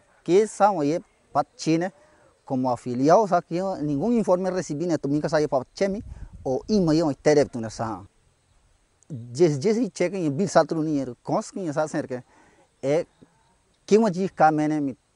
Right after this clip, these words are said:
que pa Levi, ni, ni, ni, ni digo talle, ma Justa Romero, que camines, pachine sawa, tu, y el cus techo, y ma, y que en red ma, niewa. Como que talle, a, y que res más, el,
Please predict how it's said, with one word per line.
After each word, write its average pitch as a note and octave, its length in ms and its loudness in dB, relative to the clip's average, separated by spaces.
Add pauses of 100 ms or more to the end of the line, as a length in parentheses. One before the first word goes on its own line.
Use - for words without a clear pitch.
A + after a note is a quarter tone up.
(340)
que C3+ 160 -2
pa A#2+ 120 -2
Levi, G3+ 320 0
ni, F3+ 100 -8
ni, C3 600 -4
ni, B2+ 320 -2
ni C#3+ 240 -4
digo D3+ 220 2
talle, D#3 440 4
ma A2+ 260 -6
Justa E3 320 -6
Romero, C#3+ 320 -8
que D3 120 -10
camines, E3 580 -10 (160)
pachine G#3 340 -4
sawa, E3+ 340 -6 (460)
tu, B2 300 -4 (120)
y D3 140 -2
el D#3+ 80 -2
cus - 180 -8 (140)
techo, F3+ 260 -2 (440)
y B2 100 -8
ma, G2+ 380 -10 (420)
y D3 120 -4
que D#3+ 100 -2
en D3 200 -2
red C#3+ 180 -4
ma, B2 140 -6 (220)
niewa. A#2 400 -8 (840)
Como D3 160 -2
que C3 100 -2
talle, C3 560 -4 (600)
a, A2+ 200 -10 (140)
y C#3 140 -8
que C#3 180 -2
res C#3 180 -4
más, C3+ 200 -4 (280)
el, E3 220 -8